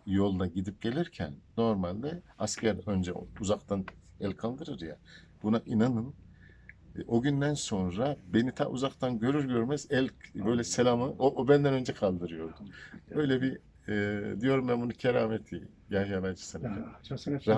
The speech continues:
Speaker 1: Rahmetli olan.
Speaker 2: size demek ki
Speaker 1: Böyle.
Speaker 2: hem himmeti hem kerameti olmuş.
Speaker 1: Evet.
Speaker 2: Orada manevi bir yardım olmuş. Ya Allah razı olsun Hasan abi. Çok güzel oldu. Yani tam
Speaker 1: Allah
Speaker 2: sanki,
Speaker 1: razı olsun.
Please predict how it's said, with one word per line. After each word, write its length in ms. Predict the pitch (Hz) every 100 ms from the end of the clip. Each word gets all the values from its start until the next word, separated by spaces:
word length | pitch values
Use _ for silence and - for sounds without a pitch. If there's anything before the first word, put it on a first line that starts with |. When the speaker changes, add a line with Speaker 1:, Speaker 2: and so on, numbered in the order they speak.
| 113
Speaker 1:
Rahmetli 220 | - 101
olan. 140 | 90 82
Speaker 2:
size 160 | 127
demek 380 | 131 131 123 -
ki 160 | 139 110
Speaker 1:
Böyle. 220 | 104 135
Speaker 2:
hem 80 | 143
himmeti 380 | 143 139 135 160
hem 120 | 165
kerameti 560 | - 135 135 127 -
olmuş. 220 | 170 104 -
Speaker 1:
Evet. 360 | 110 107 87 - - _ _ -
Speaker 2:
Orada 340 | 131 117 - 143
manevi 640 | 131 131 120 113 139 147
bir 80 | 123
yardım 420 | 120 113 110 127
olmuş. 480 | 120 98 87 - - _ _ _ _ - - _ _ _ _ - - _ _ _ _ -
Ya 100 | 127
Allah 240 | 120 139 135
razı 240 | 131 135
olsun 240 | 139 - -
Hasan 240 | 104 - 120
abi. 280 | 110 104 -
Çok 260 | 151 -
güzel 240 | - 135 131
oldu. 480 | 117 104 107 104 - _ 131
Yani 260 | 120 113 -
tam 140 | - 139
Speaker 1:
Allah 80 |
Speaker 2:
sanki, 440 | 92 147 131 165 151
Speaker 1:
razı 140 | 156
olsun. 400 | 139 135 131 123